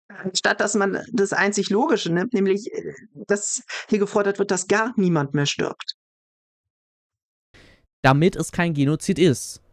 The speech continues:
Speaker 2: Da Neitan hoffentlich gegen Genozid ist,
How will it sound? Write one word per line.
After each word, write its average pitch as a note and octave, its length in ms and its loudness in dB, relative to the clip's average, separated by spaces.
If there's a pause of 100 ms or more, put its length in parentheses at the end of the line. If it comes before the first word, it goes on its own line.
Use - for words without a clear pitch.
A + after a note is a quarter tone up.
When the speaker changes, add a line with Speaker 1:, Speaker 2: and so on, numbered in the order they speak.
(440)
Speaker 2:
Da C#3 300 2
Neitan D3+ 440 0
hoffentlich D3 460 -4
gegen A3+ 280 4
Genozid A#2+ 500 0
ist, E3 460 0